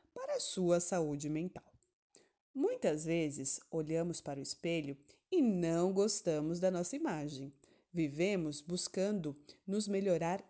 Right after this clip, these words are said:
externamente. Mas, para realmente conseguirmos uma mudança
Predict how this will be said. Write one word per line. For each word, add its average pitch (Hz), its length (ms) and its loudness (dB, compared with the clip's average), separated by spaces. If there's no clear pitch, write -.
externamente. 165 1400 -4
Mas, 240 840 2
para 247 180 6
realmente 190 1120 2
conseguirmos 143 800 -4
uma 143 180 -4
mudança 143 480 0